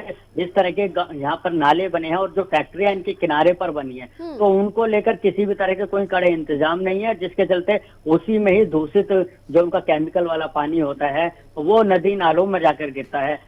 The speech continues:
Speaker 2: जी।
Speaker 1: और उसके वजह से अगर गाजियाबाद के हिंडन नदी के आसपास के एरिया की अगर बात की जाए तो वहाँ अगर नल, अगर नल से पानी निकलता है तो वो भी chemical युक्त निकलता है, जिसकी शिकायत आज से नहीं है, लगभग दस से पन्द्रह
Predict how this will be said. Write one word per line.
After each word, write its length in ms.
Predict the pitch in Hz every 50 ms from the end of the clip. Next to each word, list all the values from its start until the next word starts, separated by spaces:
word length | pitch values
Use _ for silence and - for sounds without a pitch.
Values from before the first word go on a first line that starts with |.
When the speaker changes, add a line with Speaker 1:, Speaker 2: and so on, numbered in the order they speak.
| -
Speaker 2:
जी। 120 | 254 247 180
Speaker 1:
और 80 | 202
उसके 400 | 302 - 196 180 - - - 226
वजह 200 | 214 196 175 190
से 120 | 180 196 196
अगर 180 | 185 196 190
गाजियाबाद 600 | 170 170 160 156 147 170 190 175 175 180 175 180 -
के 60 | 202
हिंडन 400 | 170 143 143 165 170 202 196 185
नदी 200 | 170 156 160 175
के 100 | 175 196
आसपास 420 | 175 156 151 147 - - 170 185 180 - -
के 140 | 175 156 151
एरिया 200 | 143 160 202 196
की 120 | 196 185
अगर 200 | 156 135 139 131
बात 260 | 120 131 127 131 - -
की 80 | 147 139
जाए 240 | 160 180 208 214 - - _ _ _ _
तो 100 | 190 185
वहाँ 340 | 165 165 156 156 180 214 220
अगर 160 | 214 196 208
नल, 280 | 196 190 175 170 175 202 - - 190 185 - -
अगर 260 | 156 156 165 185 160
नल 220 | 156 165 185 202
से 140 | 196 - 226
पानी 300 | 214 - 165 160 165 160
निकलता 340 | 156 151 156 156 156 156 196
है 60 | 202
तो 100 | 208 202
वो 120 | 190 190
भी 120 | 185 208 208
chemical 480 | - 180 156 156 165 170 - 190 175
युक्त 260 | 156 156 190 185 - 190
निकलता 400 | 175 151 135 151 139 135 190 208
है, 60 | 220
जिसकी 280 | 214 214 - - 226
शिकायत 340 | - - 180 185 190 196 -
आज 160 | 175 175 254
से 160 | - - 214 196
नहीं 120 | 196 190
है, 60 | 165
लगभग 360 | 151 160 160 156 196 180 151
दस 120 | 147 165 165
से 120 | - -
पन्द्रह 300 | - - 170 165 160 196